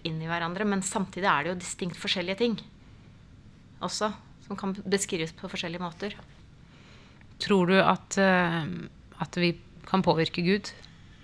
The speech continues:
Speaker 2: gjennom henvendels-, vår henvendelse til Gud?
Speaker 1: Ja, det er et godt spørsmål. Eh, jeg, jeg har ofte tenkt på det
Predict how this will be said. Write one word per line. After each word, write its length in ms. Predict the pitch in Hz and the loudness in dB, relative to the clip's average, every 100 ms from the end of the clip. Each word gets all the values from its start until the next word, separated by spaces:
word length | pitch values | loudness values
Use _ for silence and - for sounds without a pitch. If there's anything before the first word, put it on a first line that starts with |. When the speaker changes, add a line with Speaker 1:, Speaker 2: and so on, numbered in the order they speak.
| - - | -6 0
Speaker 2:
gjennom 720 | 170 165 165 165 156 - - | 2 2 2 -2 -4 -8 -4
henvendels-, 600 | - 160 147 156 - - | -2 0 0 -2 -4 -6
vår 160 | 165 175 156 | 0 2 2
henvendelse 420 | 139 139 139 160 | 0 -4 -6 -4
til 140 | 180 | -2
Gud? 160 | 214 254 - - - - - - - - - - - - - - - - - - - - | -2 -4 -12 -20 -20 -20 -20 -20 -20 -20 -20 -20 -20 -20 -20 -20 -20 -20 -20 -20 -14 2
Speaker 1:
Ja, 140 | 202 | 4
det 60 | 190 | 6
er 60 | 185 | 2
et 60 | 160 | 0
godt 160 | - | -6
spørsmål. 300 | - 190 208 190 - - - - | -4 -4 -4 -6 -8 -6 -6 -2
Eh, 380 | 226 220 220 220 - - | 6 8 8 6 0 6
jeg, 440 | 214 214 226 233 233 - - | 12 12 12 10 6 2 8
jeg 140 | 214 | 12
har 220 | 233 233 | 12 12
ofte 300 | - - - 311 | 10 2 2 6
tenkt 380 | 285 220 - - | 6 4 0 4
på 80 | |
det 80 | 226 | 6